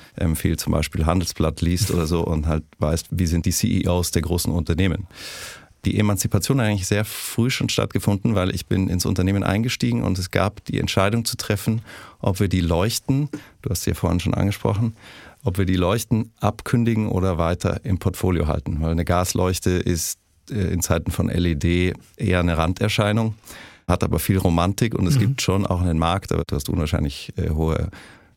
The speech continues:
Speaker 1: Kosten durch Zertifizierung, die durch die Volumina, die du verkaufen
Speaker 2: Ist ja euer
Speaker 1: kannst, einfach
Speaker 2: Ursprung.
Speaker 1: nicht gerecht-,
Speaker 2: Leuchten.
Speaker 1: gerechtfertigt sind. Ist aber unser Ursprung, genau. Und da hat meine Mutter gesagt, "Du bist jetzt verantwortlich,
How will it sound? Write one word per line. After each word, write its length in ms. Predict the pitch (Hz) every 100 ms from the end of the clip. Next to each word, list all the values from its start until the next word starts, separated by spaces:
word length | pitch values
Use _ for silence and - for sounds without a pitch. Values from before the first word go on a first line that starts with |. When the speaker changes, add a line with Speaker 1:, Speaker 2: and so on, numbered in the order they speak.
| -
Speaker 1:
Kosten 420 | - 92 - 85
durch 120 | 82
Zertifizierung, 840 | 80 85 76 82 - 95 85 85 80
die 100 | 80
durch 180 | 76 -
die 120 | -
Volumina, 380 | 80 78 82 78
die 100 | 78
du 80 | 76
verkaufen 280 | - -
Speaker 2:
Ist 60 | -
ja 60 | 107
euer 60 |
Speaker 1:
kannst, 160 | 113 127
einfach 100 | 131
Speaker 2:
Ursprung. 180 | - 101
Speaker 1:
nicht 160 | 101
gerecht-, 300 | 92 82 82
Speaker 2:
Leuchten. 360 | 98 104 - 107
Speaker 1:
gerechtfertigt 420 | 82 - - -
sind. 200 | - 90
Ist 180 | - 113
aber 160 | 104 104
unser 180 | 98
Ursprung, 440 | 107 107 - 85 71
genau. 220 | 78 65 - - - - -
Und 100 | -
da 80 | 101
hat 140 | 101
meine 160 | 110 101
Mutter 260 | 104 117 123
gesagt, 400 | 117 117 - - - - - _ _ -
"Du 160 | 123
bist 180 | 135 123
jetzt 200 | 110 104
verantwortlich, 800 | - - 113 - 123 - 123 117